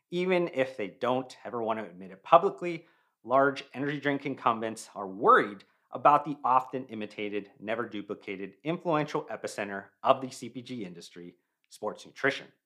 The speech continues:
Why? Well, it reminds me of something I just said in a recent piece of content about the sports drinks market.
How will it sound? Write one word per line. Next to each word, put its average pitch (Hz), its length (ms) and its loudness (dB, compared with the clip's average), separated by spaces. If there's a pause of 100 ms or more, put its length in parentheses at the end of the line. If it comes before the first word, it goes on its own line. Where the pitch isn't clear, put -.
(100)
Why? 185 480 6 (340)
Well, 180 340 8 (200)
it 151 180 -2 (300)
reminds 180 560 6
me 226 140 -2
of 170 80 0
something 147 380 -2
I 101 80 -2
just 127 360 -4
said 127 120 0
in 101 200 -6
a 90 60 -14
recent 143 380 -8
piece - 200 -12
of 110 100 -12
content 101 500 -4
about 101 260 0
the 98 100 -12
sports - 500 -6
drinks - 300 -14
market. - 320 -18